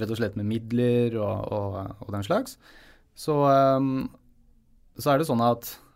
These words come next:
ehm, de er, altså en av de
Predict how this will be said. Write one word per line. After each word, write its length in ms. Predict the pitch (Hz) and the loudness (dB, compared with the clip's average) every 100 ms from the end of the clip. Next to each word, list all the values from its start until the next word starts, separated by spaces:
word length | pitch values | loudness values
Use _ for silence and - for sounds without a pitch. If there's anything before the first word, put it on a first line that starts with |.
| - | -8
ehm, 640 | 120 117 117 117 117 117 117 - - _ _ _ _ _ _ _ _ 117 | -6 -2 -2 -2 -2 -4 -6 -8 -12 _ _ _ _ _ _ _ _ -2
de 220 | 120 123 - | 0 0 0
er, 220 | 120 120 | 0 0
altså 260 | 113 113 113 | 0 -4 -2
en 240 | 120 117 123 | 0 2 2
av 100 | 113 | 0
de 180 | 120 | 0